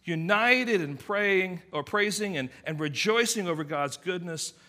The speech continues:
to Israel. It was quite a celebration, and it was, it was done with vigor and joy in its fullest extent before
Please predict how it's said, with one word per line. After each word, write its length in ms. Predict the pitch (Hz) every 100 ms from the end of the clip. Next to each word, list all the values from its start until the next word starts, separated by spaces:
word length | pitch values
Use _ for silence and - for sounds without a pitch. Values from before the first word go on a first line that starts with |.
| _
to 160 | - 156
Israel. 580 | 147 135 147 139 127 123 - _ _ _ -
It 60 | 151
was 140 | 139
quite 380 | - 180 175 170 -
a 60 |
celebration, 760 | - 170 160 135 147 123 - 131
and 100 | 151
it 80 |
was, 240 | 156 160 - - -
it 80 | 175
was 260 | 180 - - - 147
done 500 | 208 226 254 196 147 -
with 180 | 175 180
vigor 520 | 147 147 254 220 233 196 180
and 220 | 175 165
joy 520 | - 226 233 220 160 175
in 120 | 170
its 140 | 151
fullest 480 | - 233 254 254 -
extent 540 | 185 - 185 170 160 - - _
before 840 | 170 - - 220 226 226 220 220